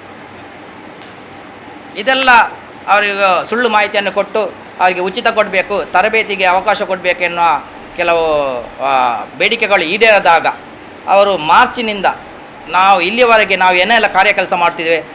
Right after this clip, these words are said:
ಅದಕ್ಕೆಲ್ಲ ಒಂದು ಸಿ ಐ ಡಿ ಜನಗಳನ್ನೆಲ್ಲ ಬಿಟ್ಟು, ಆ, ನಮಗೆ ತೊಂದರೆ ಕೊಡುವಂಥ ಮತ್ತು ನಮ್ಮ ಸಂಸ್ಥೆಯ ಹೆಸರು ಮತ್ತು ಜಿಲ್ಲೆಯ ಒಂದು ಅಷ್ಟು ದೊಡ್ಡ ಒಂದು ಇಪ್ಪತ್ನಾಲ್ಕು, ಇಪ್ಪತ್ತೈದು ಕೋಟಿಯ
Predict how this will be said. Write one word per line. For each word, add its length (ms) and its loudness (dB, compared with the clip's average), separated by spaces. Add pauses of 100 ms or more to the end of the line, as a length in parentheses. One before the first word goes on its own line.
(160)
ಅದಕ್ಕೆಲ್ಲ 440 0 (200)
ಒಂದು 560 0 (240)
ಸಿ 100 -4
ಐ 160 2
ಡಿ 160 -4 (220)
ಜನಗಳನ್ನೆಲ್ಲ 500 0
ಬಿಟ್ಟು, 520 -6 (720)
ಆ, 100 4 (460)
ನಮಗೆ 300 0
ತೊಂದರೆ 380 2
ಕೊಡುವಂಥ 380 0 (460)
ಮತ್ತು 360 0
ನಮ್ಮ 360 2
ಸಂಸ್ಥೆಯ 380 2
ಹೆಸರು 500 2
ಮತ್ತು 180 -4
ಜಿಲ್ಲೆಯ 420 2 (160)
ಒಂದು 220 -2
ಅಷ್ಟು 300 0
ದೊಡ್ಡ 180 0
ಒಂದು 180 2
ಇಪ್ಪತ್ನಾಲ್ಕು, 500 -2
ಇಪ್ಪತ್ತೈದು 340 -2
ಕೋಟಿಯ 320 -2